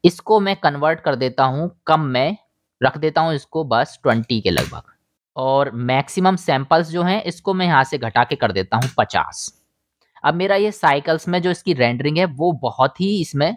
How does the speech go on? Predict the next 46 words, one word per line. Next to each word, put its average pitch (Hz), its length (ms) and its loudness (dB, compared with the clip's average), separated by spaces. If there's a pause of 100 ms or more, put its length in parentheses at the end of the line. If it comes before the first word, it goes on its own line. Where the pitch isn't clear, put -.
अच्छी - 260 -4
हो 170 140 0
जाएगी। 147 300 2
इसके 175 200 -4
बाद 160 160 4
में 165 180 -2
डिनॉइज 135 420 0
जो 156 120 -2
है 156 100 2
इस 151 120 -4
पे 143 120 -2
आप 127 240 2
क्लिक 143 260 -2
कर 143 140 4
देंगे 151 340 -2 (720)
तो 170 80 0
हल्का 175 460 0
सा 175 120 -2
इसमें 175 260 -2
जो 180 100 0
डिनॉइज 139 440 -2
आ 143 100 4
रहा 135 140 2
था 147 160 0
अभी 135 200 -2
आपने 131 280 0
देखा 113 300 0
वो 147 220 -2
भी 165 120 -4
यहाँ 123 260 2
पे 175 120 -6 (100)
कवर 110 200 4
हो 90 140 -8
चुका - 280 -16
है। - 80 -18 (200)
अब 185 100 6
मैं 214 160 2
इसको 214 240 -4
यहाँ 185 220 4
पे 180 80 -4
आपको 160 280 0
रेंडर 123 320 0
करके 143 300 2
अगर 117 180 2
दिखाता 95 380 -2
हूँ 101 240 0